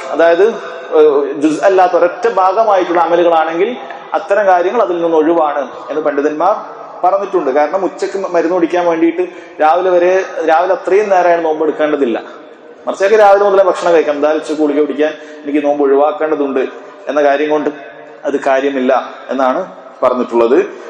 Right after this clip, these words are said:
അത് പ്രത്യേകം ശ്രദ്ധിക്കുക. അതേപോലെ പണ്ഡിതന്മാർ പറഞ്ഞ മറ്റൊരു കാര്യമാണ്, ഒരാൾക്ക് അറഫയിൽ നിൽക്കാൻ പറ്റിയിട്ടില്ല ഹജ്ജിന്, അറഫ ഇല്ലെങ്കിൽ ഹജ്ജില്ല. അപ്പൊ ശേഷമുള്ള ദിവസങ്ങൾ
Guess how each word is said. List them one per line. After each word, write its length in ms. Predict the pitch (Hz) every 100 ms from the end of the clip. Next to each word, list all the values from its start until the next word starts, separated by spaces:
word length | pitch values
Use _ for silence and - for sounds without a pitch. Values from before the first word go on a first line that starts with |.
| -
അത് 240 | 127 147 196
പ്രത്യേകം 540 | - - 151 156 160
ശ്രദ്ധിക്കുക. 340 | 185 185 151 135
അതേപോലെ 380 | 131 151 156 156
പണ്ഡിതന്മാർ 400 | 156 151 151 147
പറഞ്ഞ 160 | 147
മറ്റൊരു 360 | 151 147 151 151
കാര്യമാണ്, 360 | 139 139 139 - -
ഒരാൾക്ക് 240 | 139 143
അറഫയിൽ 480 | 143 139 143 156 151
നിൽക്കാൻ 300 | 147 - 143
പറ്റിയിട്ടില്ല 540 | 139 - 135 123 113 - - - - -
ഹജ്ജിന്, 320 | 120 117 131 - - - - -
അറഫ 260 | 123 123 143
ഇല്ലെങ്കിൽ 260 | 135 139
ഹജ്ജില്ല. 400 | 131 120 123 120
അപ്പൊ 640 | 98 - - - - - 127
ശേഷമുള്ള 460 | 139 147 143 160
ദിവസങ്ങൾ 520 | 156 147 143 151 156